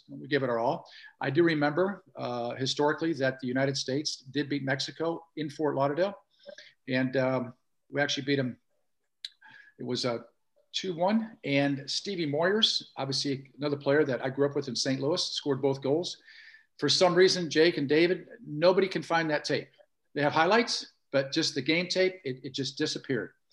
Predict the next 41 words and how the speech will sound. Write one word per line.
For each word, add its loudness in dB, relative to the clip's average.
because -4
Mexico, -2
I 0
think -4
they're -2
so, 0
uh, -2
embarrassed 0
by 2
that 2
result 2
that, -2
uh, 0
you -8
know, -4
that's, -4
uh, -2
so -2
that 4
was 0
one 2
of 2
the 4
highlights 2
of, -2
uh, -8
uh, -10
of -12
that, 0
uh, -8
competition -4
there. -4
Um, 2
going 6
into 4
the, 0
you -8
know, 2
the 6
eighty-six 4
qualifiers, 0